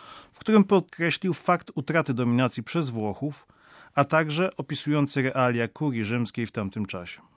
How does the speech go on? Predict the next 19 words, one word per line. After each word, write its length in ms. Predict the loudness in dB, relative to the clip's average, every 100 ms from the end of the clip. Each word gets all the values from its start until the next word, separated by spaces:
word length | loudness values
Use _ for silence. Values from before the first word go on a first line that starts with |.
| _ _ _ _ _ _
Polski 320 | 0 0 2 0
dyplomata 560 | 4 4 6 4 2
pisał 320 | -2 -4 0
następująco. 800 | 0 0 -4 -2 -2 -2 -6 -12 -20 _ _ _ _ _ _ _ _ _ _
Kolegium 360 | 0 2 0
Kardynalskie 680 | 0 -2 0 0 0 -2 -4
w 60 | -2
obecnym 400 | -2 -2 0 -2
swoim 280 | 0 -4 -4
składzie 500 | -4 -2 0 0 -2 -4 -18 -18 -20 -14
zostało 500 | -4 -2 0 2 2
dopełnione 520 | 0 0 2 4 2 2
przez 260 | 0 -2
dwudziestu 480 | 0 0 0 0 -4
czterech 520 | -6 -2 0 0 0
nowych 280 | -2 -2 -4
elektorów 600 | 0 0 0 -4 -2 -4
przyszłego 540 | -6 -6 -4 -4 -6 -4
konklawę. 640 | -2 2 6 6 4